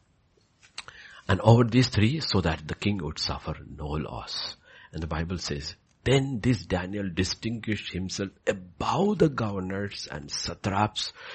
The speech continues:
because an excellent spirit was in him, and the king gave thought to setting him over the whole realm." That is what started off the whole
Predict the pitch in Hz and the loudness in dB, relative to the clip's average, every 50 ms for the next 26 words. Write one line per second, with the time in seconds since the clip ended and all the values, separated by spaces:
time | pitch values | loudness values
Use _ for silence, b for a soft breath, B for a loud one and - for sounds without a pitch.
0 | B B B 90 87 - 101 95 - 95 90 - - _ - 143 151 - _ - | B B B -6 -4 -4 -4 -4 -4 -6 -8 -10 -4 _ 2 2 2 0 _ -4
1 | - - 175 156 147 143 143 135 - - - 120 113 117 - 104 98 87 82 - | 0 2 2 4 2 2 0 -2 -4 -4 -2 0 -2 -2 -2 -4 -6 -6 -6 -8
2 | - - 110 110 113 120 127 127 - B B B B B B 92 80 73 78 78 | -6 -2 0 2 2 2 0 -2 -4 B B B B B B -6 -2 0 0 0
3 | - - _ - - 120 120 123 131 127 127 123 127 123 - 90 87 85 85 92 | 0 -4 _ 4 8 8 8 8 6 2 -6 -8 -10 -10 -10 -8 -4 -2 0 2
4 | 98 101 101 101 - - - - 90 95 104 - - 82 80 - - - 85 82 | 2 2 0 -4 -8 -8 -4 -4 -4 -4 -4 -6 -8 -8 -6 -6 -4 -4 -6 -4
5 | - 101 92 90 85 82 87 87 85 - - - - 78 78 80 80 80 - 71 | -2 -2 -2 -2 -2 -6 -6 -6 -8 -10 -14 -12 -10 -8 -6 -6 -8 -8 -8 -10
6 | - - - - - 71 71 71 71 73 73 73 76 78 78 - _ _ _ - | -12 -12 -12 -10 -8 -8 -6 -6 -8 -8 -10 -12 -12 -14 -16 -20 _ _ _ -18
7 | - - 120 117 120 131 131 - - - - - _ _ _ _ _ _ B B | -14 -12 -12 -10 -8 -8 -8 -6 -8 -10 -12 -14 _ _ _ _ _ _ B B
8 | B B B B B B B B B B B B B B _ - - 78 78 - | B B B B B B B B B B B B B B _ -2 0 0 0 0
9 | - 80 - - 76 71 71 71 - - - - - _ - 69 67 69 - 85 | -2 -4 -4 -4 -6 -4 -4 -6 -6 -8 -10 -12 -8 _ -6 -4 -4 -4 -2 -4
10 | 78 - 55 73 - - - - - - - - - - 76 80 78 78 151 - | -4 -4 -6 -12 -14 -14 -14 -14 -14 -14 -18 -14 -8 -4 0 0 0 0 -2 -6
11 | - | -10